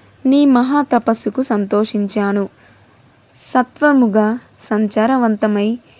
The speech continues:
ఈ ఘోరారణ్యమున మహాతపస్సు నా గురించి చేశావు. అందువలన నీకేది కావాలో కోరుకోమన్నాడు." అలా అనగా, "ఓ గణనాథ ప్రభు, తమ దర్శనం వల్ల ధన్యుడైనయ్యాను.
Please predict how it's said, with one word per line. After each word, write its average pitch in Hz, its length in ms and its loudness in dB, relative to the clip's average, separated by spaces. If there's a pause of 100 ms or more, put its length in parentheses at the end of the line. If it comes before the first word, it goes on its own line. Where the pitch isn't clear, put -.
(320)
ఈ 247 360 4 (400)
ఘోరారణ్యమున 220 1120 2 (480)
మహాతపస్సు 226 960 -2 (160)
నా 208 180 0
గురించి 208 540 -2
చేశావు. 208 580 0
అందువలన 202 760 -2
నీకేది 220 560 -2
కావాలో 196 580 -2
కోరుకోమన్నాడు." 196 1080 -4 (500)
అలా 202 220 0
అనగా, 190 480 -2 (440)
"ఓ 214 140 2
గణనాథ 202 840 0
ప్రభు, 202 380 -2 (540)
తమ 247 140 2
దర్శనం 240 540 2
వల్ల 214 340 0
ధన్యుడైనయ్యాను. 202 1120 -2